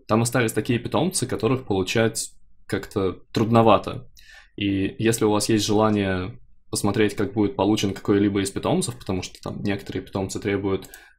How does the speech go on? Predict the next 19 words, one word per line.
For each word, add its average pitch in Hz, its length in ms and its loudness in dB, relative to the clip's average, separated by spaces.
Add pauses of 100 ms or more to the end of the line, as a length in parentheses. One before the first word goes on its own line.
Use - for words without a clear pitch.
а, 92 140 -4
выполнения 101 560 2
достижений, 101 680 0
что-то, 95 720 -2 (680)
каких-то - 340 -6
коллективных 117 840 -2 (840)
действий 110 440 0
даже 101 520 -2 (360)
нужно 104 280 0
поделать 101 440 0
для 98 120 -4
того, 98 240 -2
чтобы 92 760 -2
получить - 360 -2
питомца, 95 560 -2 (360)
то 104 460 4
в 101 80 -4
В 110 60 0
К-группе 107 720 0